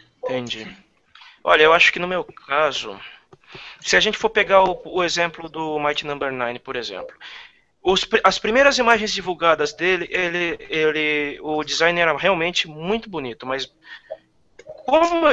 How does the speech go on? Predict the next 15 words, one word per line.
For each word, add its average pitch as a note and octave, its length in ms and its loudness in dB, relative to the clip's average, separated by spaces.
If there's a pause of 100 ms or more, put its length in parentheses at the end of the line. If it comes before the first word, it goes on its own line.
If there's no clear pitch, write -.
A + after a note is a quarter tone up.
eu C#4 240 4
não D#4 120 2
sirvo B3+ 320 -2
muito A#3 200 -2
de - 80 -12
parâmetro F#3+ 460 2
nesse G#3+ 240 -2
caso G#3 400 2
porque G3+ 300 -8
eu G#3 160 -2
sou - 240 -6
fã G3+ 260 -4
do G3+ 80 2
Mega G#3 180 -4
Man. D#3+ 260 -4